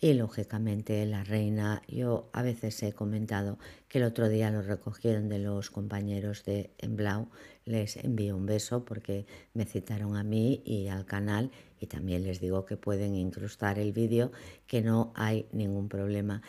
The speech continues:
y así nos dan más visualizaciones. Em, ellos se hacían eco de esto que yo comenté, que yo a la reina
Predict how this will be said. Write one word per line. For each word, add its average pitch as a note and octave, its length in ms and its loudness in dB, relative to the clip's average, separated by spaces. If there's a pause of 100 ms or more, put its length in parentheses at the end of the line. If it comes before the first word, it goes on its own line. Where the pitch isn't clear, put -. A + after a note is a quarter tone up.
(180)
y A#2+ 80 0
así A2+ 260 0
nos A2 200 0
dan G#2 360 0
más G#2+ 420 -2
visualizaciones. F#2+ 1120 -4 (640)
Em, B2 580 4 (360)
ellos C#3 340 6
se C3+ 140 0
hacían A2+ 640 2
eco A2+ 500 0
de G2 400 -6
esto A2+ 360 -2
que G#2 160 -4
yo G2+ 180 -2
comenté, G#2+ 560 0 (480)
que A2 200 0
yo G#2 320 0
a - 140 -2
la G#2 120 2
reina G#2 500 2